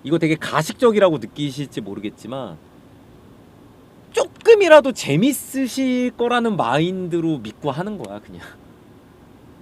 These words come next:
예. 이거 뭐, 어? 내가 옛날부터 얘기했던 건데, 옛날부터 뭐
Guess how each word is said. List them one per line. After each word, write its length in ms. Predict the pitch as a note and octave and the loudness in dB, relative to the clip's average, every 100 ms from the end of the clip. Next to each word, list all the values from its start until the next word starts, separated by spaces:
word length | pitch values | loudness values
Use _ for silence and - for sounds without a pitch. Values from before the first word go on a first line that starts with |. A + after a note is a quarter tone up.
| - - - - - - - - - - - - - | -20 -20 -20 -20 -20 -20 -20 -20 -20 -20 -20 -20 -18
예. 140 | F#2 F2 - - - - - - - - | -18 -18 -20 -20 -20 -20 -20 -20 -20 -20
이거 360 | B2+ C3+ F3+ E3+ | -18 -2 0 2
뭐, 560 | C#3 B2+ C3 C3 G#2 - | 0 0 -2 -2 -6 -10
어? 280 | E3+ B3+ A#3+ - - - - - - - - - - - | -10 -10 -12 -20 -20 -20 -20 -20 -20 -20 -20 -20 -20 -6
내가 240 | A2+ C#3+ C3+ | -2 -2 -2
옛날부터 640 | D4+ G#4 A4+ A#4 D4+ - | -4 -2 0 -2 -2 -6
얘기했던 480 | D#3 A2 C3 C3+ B2+ | -6 -4 -4 -4 -8
건데, 580 | G2+ F#2 F#2 F2 F2+ E2+ | -10 -10 -12 -10 -12 -14
옛날부터 1000 | - G#3+ C4 C#4+ G3+ - B2+ G#2 G#2 G#2 D#2 | -12 -8 -4 -4 -4 -8 -6 -6 -8 -12 -12
뭐 240 | G2+ G2 | -12 -12